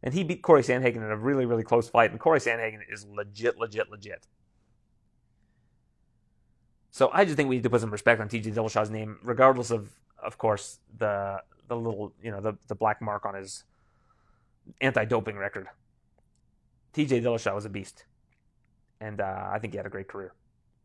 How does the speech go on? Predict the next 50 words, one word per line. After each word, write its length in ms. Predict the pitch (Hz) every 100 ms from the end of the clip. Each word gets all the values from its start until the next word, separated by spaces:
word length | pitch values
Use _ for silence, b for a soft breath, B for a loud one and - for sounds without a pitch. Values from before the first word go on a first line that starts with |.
| _ -
And 80 | 139
I 80 | 151
always 220 | 170 135
loved 160 | 135 147
talking 240 | 147 127
to 60 | 104
the 60 |
guy, 120 | 98
too. 220 | 110 120 107
I, 80 |
I 180 | 107 107
always 160 | 123 123
thought 140 | 120
he 60 | 113
was 120 | 110
very 280 | 110 110 107 b b b
sincere. 640 | - 127 127 123 120 117 _ _ _ _ _ _
You 80 | 123
know, 100 | 117
he 60 | 117
had 120 | 131
a 20 |
reputation 500 | 131 123 123 123 120
for 80 | 117
being 180 | 113 113
something 220 | 113 117
of 60 | 110
a 40 |
jerk 300 | 104 117 -
among, 440 | 113 110 107 107 - -
I 100 | 110
guess, 140 | 107
some 140 | 110 107
of 40 |
the 60 | 104
fighters, 360 | 120 113 107
but 200 | 101 - _ -
he 140 | 135
was 140 | 127 -
always 420 | 143 143 131 113
great 220 | 120 113
to 60 | 104
me. 100 | 101
I 80 |
always 200 | 107 113
loved 200 | 104 107
talking 180 | 104 101
to 80 | 95
T 140 | 104
J. 160 | 92